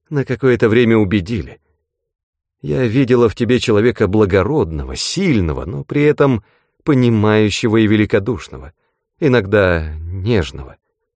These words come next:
честного". За её спиной сверкали молнии. Гроза заметно приблизилась.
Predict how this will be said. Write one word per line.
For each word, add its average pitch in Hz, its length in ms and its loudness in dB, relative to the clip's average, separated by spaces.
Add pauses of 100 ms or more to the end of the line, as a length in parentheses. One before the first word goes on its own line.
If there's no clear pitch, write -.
(560)
честного". 104 800 -2 (1700)
За 69 220 -6
её 87 260 0
спиной 107 540 0
сверкали 82 520 -4
молнии. - 600 -14 (720)
Гроза 131 600 0
заметно 98 440 -2
приблизилась. - 760 -10